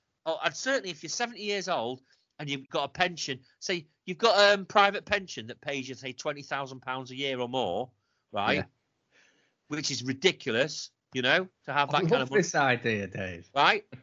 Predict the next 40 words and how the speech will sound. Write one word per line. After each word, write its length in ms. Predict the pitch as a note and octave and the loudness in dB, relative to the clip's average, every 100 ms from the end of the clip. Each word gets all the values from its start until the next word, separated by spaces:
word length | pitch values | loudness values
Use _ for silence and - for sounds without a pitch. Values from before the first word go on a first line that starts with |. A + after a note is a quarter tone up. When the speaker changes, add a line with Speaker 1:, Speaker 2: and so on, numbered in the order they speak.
| _ | _
Speaker 1:
So, 240 | - D#3+ D3 - | -4 -4 -4 -4
in 120 | G3+ | 0
fact, 200 | A#3+ F#3 | 0 -2
l-, 60 | F3+ | -2
let's 380 | F#3+ F#3+ A3+ | -2 0 -2
lower 220 | G3 A3 G#3+ | 0 0 0
that 160 | D#3+ | -2
threshold. 540 | - C3+ A2+ B2 B2 C3+ _ _ _ _ - | -4 -8 -8 -8 -8 -10 _ _ _ _ -16
You've 120 | D#3 | -8
got 160 | F#3 D#3+ | -6 -6
a 40 | |
private 380 | - G#3 G#3 F3+ | 2 2 2 -4
pension 320 | G3+ F#3+ - | -6 -6 -10
that 120 | B2 | -14
pays 240 | - C3+ B2+ | -8 -10 -8
you 100 | B2 A2+ _ _ | -10 -12 _ _
fifteen 400 | - F#3+ - F3 | -8 -8 -6 -10
thousand 440 | D3 F3 D#3+ D#3 | 0 0 0 -8
pounds 300 | D3+ D3 D3 | -4 -4 -4
a 60 | C3+ | -10
year, 400 | B2 A#2+ G2+ D#3 _ _ _ _ _ _ _ C#3 | -8 -8 -8 -10 _ _ _ _ _ _ _ -10
you've 80 | |
got 160 | C3 C#3 | -8 -10
the 60 | C3 | -10
state 340 | - F#3+ E3 | 0 0 2
pension, 300 | D3 C3 B2 | -4 -4 -8
of 80 | A2 | -8
course, 400 | A#2 A2+ A2+ - - | -6 -4 -6 -10 -12
and 80 | B2 | -12
you've 100 | A2+ | -10
got 140 | A#2+ | -10
your 80 | A#2+ | -2
house 240 | D#3 D3+ | 0 0
paid 280 | - D3+ C#3 | -2 -4 -4
for, 380 | C3 F#2+ F#2+ G2 _ _ _ _ _ | -6 -4 -4 -4 _ _ _ _ _
you 140 | C3+ | -14
can 200 | C3 D3+ | -8 0
no 100 | C#3+ | 2
longer 220 | C3 B2+ A2 | 2 0 -2
vote. 280 | G#2+ F2+ | -2 -4